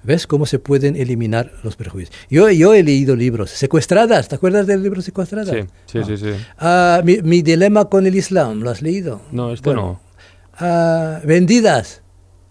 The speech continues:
Speaker 1: también. Un libro de Yaman de, con una señora de, de Bri-,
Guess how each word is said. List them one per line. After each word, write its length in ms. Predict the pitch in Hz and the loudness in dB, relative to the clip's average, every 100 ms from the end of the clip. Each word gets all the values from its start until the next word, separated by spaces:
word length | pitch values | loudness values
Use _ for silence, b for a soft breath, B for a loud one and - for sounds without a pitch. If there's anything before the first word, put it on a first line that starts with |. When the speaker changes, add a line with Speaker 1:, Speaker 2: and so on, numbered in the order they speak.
| _ _ _ | _ _ _
Speaker 1:
también. 480 | - 175 202 151 92 _ _ - 139 | -8 -2 2 0 -2 _ _ -12 -4
Un 160 | 147 | 0
libro 240 | 165 160 165 | 2 2 2
de 180 | 165 | 2
Yaman 300 | 160 160 156 | 2 2 2
de, 160 | 147 143 | 2 0
con 180 | 143 143 | 0 0
una 320 | 143 139 135 | 0 -2 -4
señora 460 | - 135 143 139 131 | -4 -2 0 -2 -2
de, 320 | 123 117 110 | -4 -6 -8
de 140 | 117 | -8
Bri-, 340 | 123 113 104 | -8 -10 -14